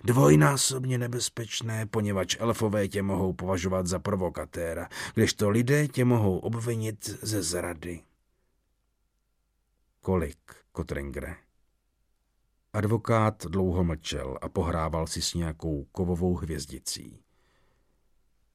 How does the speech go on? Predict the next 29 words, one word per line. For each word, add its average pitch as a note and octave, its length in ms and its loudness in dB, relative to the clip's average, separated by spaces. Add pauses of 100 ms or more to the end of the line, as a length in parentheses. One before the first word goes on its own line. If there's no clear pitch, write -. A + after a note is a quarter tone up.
(440)
Deset E3 420 2
procent, D#2+ 840 -6 (220)
oznámil D2+ 500 -6
konečně. C#2 560 -10 (1080)
Deset - 360 -2
procent D2 440 -6
z - 120 0
čeho? C#2 420 0 (760)
Bez G2 300 0
vytáček, E2+ 800 -2
zaklínači. E2+ 920 -6 (500)
Jednejme C3 460 4
na F2 140 0
rovinu. D#2 400 -6 (680)
Je C#3 80 2
mi D3+ 140 6
stále B2+ 460 6
méně G#2+ 440 4
jasné, E2+ 500 0
oč D2 180 -6
tu B1+ 160 -12
běží, D2 520 -8
ale G2 200 0
vždy, G#2 520 -2
když G#2+ 400 -4
ve G#2 180 -2
věci G2 400 0
není F2+ 340 -2
jasno, A#2+ 480 -2